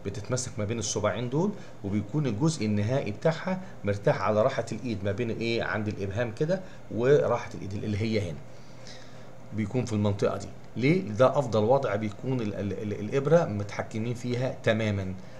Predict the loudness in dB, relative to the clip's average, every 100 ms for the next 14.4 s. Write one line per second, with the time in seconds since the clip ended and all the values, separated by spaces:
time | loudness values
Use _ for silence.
0 | -10 -8 -4 -2 2 2 2 0 2 2
1 | 2 4 6 4 2 4 4 4 0 0
2 | -2 -2 0 2 2 0 0 2 2 0
3 | -4 -4 0 0 -2 0 2 2 0 -8
4 | -12 -6 -2 2 2 0 -4 0 0 0
5 | 0 0 -2 -4 -2 -2 -2 -2 -2 0
6 | 2 2 0 -4 -6 -4 -2 2 4 2
7 | -4 -12 -4 -2 0 0 -2 -4 0 2
8 | 2 -2 -12 -14 -12 -2 4 4 4 -4
9 | -12 -14 -8 -2 2 2 0 -2 -6 -8
10 | -6 -4 -2 -2 0 0 0 -2 0 2
11 | 2 2 0 0 0 -2 0 2 2 2
12 | 2 2 0 0 0 0 -2 -2 -8 -14
13 | -6 4 4 6 4 2 0 -4 -4 0
14 | 2 4 2